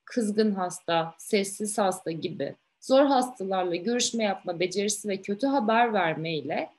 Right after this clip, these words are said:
öykü alma ve fizik muayenenin birlikte uygulandığı görüşmelerle devam etmektedir.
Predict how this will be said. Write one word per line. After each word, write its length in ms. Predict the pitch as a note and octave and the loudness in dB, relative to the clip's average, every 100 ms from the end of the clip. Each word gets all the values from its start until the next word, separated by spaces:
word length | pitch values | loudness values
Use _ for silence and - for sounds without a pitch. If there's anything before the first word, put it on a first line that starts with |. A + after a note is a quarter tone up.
| _ _ | _ _
öykü 380 | - A#3+ B3 C4 | 2 2 2 0
alma 320 | D4 C#4 A3+ | 0 2 0
ve 120 | F#3 F#3+ | 0 -2
fizik 360 | B3 A#3 D4 | -4 -4 0
muayenenin 580 | C#4 A3 F3+ E3+ E3+ G3 | 2 2 0 -4 -8 -4
birlikte 380 | B3+ B3+ B3+ A3+ | -4 -4 -4 -4
uygulandığı 680 | - C4+ B3 G#3 F#3 F3+ G3+ | -2 0 2 2 2 -2 -6
görüşmelerle 880 | G3+ C4 B3+ - F#3+ E3+ E3 - C4+ | -2 0 0 -2 -4 -2 -2 -2 2
devam 360 | C#4 B3+ G#3 | 2 2 0
etmektedir. 760 | F3+ - E3+ E3 - - - - | -4 -8 -12 -10 -12 -10 -10 -10